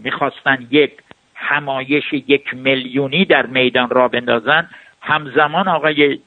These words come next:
حجاریان هم گفته بود: «ما می‌خواهیم شورش خیابانی را بندازیم از شمال تا جنوب.» در اینجا شما باید تفاوت‌ها رو ببینید و در واقع احساس کنید از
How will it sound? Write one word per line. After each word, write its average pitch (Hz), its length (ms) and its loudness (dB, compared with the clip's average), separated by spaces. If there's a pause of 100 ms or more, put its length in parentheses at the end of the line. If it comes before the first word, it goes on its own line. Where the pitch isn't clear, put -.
(300)
حجاریان 143 720 0
هم 165 180 0
گفته 143 320 -2
بود: 165 200 -4
«ما 156 120 -2
می‌خواهیم 139 640 -2 (260)
شورش 151 640 0 (180)
خیابانی 131 500 2
را 170 160 2
بندازیم 127 640 0
از 123 120 -2 (140)
شمال 120 340 -2
تا 110 100 0
جنوب.» 107 360 -6 (1120)
در 127 100 4
اینجا 131 320 0
شما 139 260 -2
باید 135 360 4
تفاوت‌ها 120 760 0
رو 175 100 0
ببینید 156 500 0 (500)
و 117 140 2
در 113 200 0
واقع 117 460 0 (100)
احساس 139 380 0 (120)
کنید 135 280 -2
از 117 120 0